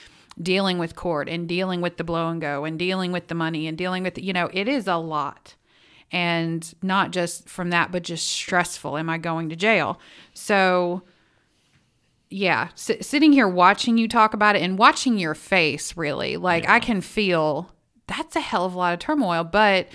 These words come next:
Speaker 1: on the other hand, and the reason I asked you, "Did you scream at him?"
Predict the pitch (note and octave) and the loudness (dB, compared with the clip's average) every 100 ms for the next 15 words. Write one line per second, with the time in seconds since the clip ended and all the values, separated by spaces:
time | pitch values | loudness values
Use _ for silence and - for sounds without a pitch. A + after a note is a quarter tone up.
0 | - - - - - G3 F#3+ F3+ F#3+ G3+ | -20 -20 -20 -18 -2 0 2 0 0 2
1 | G3 F#3+ G3 C#4 A3 D#3+ E3 G#3 A3+ _ | 2 0 0 2 4 2 -2 -4 -8 _
2 | _ _ _ _ _ - - G#3 G3 F#3+ | _ _ _ _ _ -14 -4 0 0 2
3 | B3 C#4 A3+ F3+ F#3 G3+ A3 - F3+ E3+ | 4 6 6 6 6 4 2 -4 -4 -4
4 | E3 D#3+ - - C4+ D4 E3 D#3+ B2+ C2+ | -6 -8 -10 -2 2 2 2 -2 -6 -8
5 | - | -12